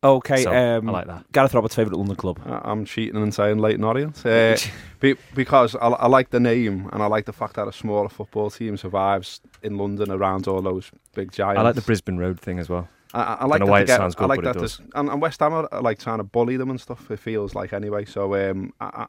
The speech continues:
Speaker 3: I'm, I'm with them. I've actually fancied, I've al-, I've always fancied going to one of their games for some odd reason anyway, so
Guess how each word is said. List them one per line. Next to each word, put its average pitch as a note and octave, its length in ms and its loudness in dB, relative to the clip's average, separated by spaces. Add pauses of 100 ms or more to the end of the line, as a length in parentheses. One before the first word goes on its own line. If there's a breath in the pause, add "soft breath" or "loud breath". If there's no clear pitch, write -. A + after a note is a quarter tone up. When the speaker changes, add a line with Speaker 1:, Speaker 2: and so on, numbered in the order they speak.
Speaker 3:
I'm, A2+ 280 -4
I'm A2 220 -6
with G#2 120 -4
them. G2+ 260 -4 (140)
I've - 80 -6
actually E3+ 300 -4
fancied, C3 380 0
I've A#2+ 120 0
al-, C#3 200 4
I've B2+ 120 -2
always C#3 200 2
fancied A#2 360 -6
going G#2+ 300 0
to G#2+ 100 -8
one G#2 120 -4
of G2+ 80 -4
their G2 160 0
games G2 320 -4
for G#2 80 -10
some G2 180 -6
odd F#2+ 240 0
reason F#2+ 340 -4
anyway, G#2 300 -2
so F2+ 260 -8